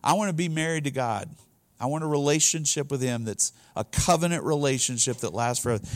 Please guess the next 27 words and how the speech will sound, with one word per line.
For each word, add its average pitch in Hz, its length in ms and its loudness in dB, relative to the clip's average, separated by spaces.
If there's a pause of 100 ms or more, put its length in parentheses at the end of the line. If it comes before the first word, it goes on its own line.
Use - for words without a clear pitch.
He - 60 -18
says, 147 240 4
"I 180 240 6
will 190 160 4
betroth 180 640 4
you 127 240 2 (460)
to 269 280 6
me." 147 400 2 (460)
That's 170 180 2
cool. 156 460 2 (520)
"I'll 160 220 4
marry 190 400 0
you 180 320 -2
to 202 320 -2
me." 151 380 -4 (180)
<laughs> - 500 -16
That's - 220 -2
a, 127 160 -4
a 107 100 -2
neat 135 220 -2
way 143 160 2
of 120 80 -2
thinking 131 320 0
about 107 320 2
it. 117 140 -2 (480)
"In 165 240 4
stability 196 1040 4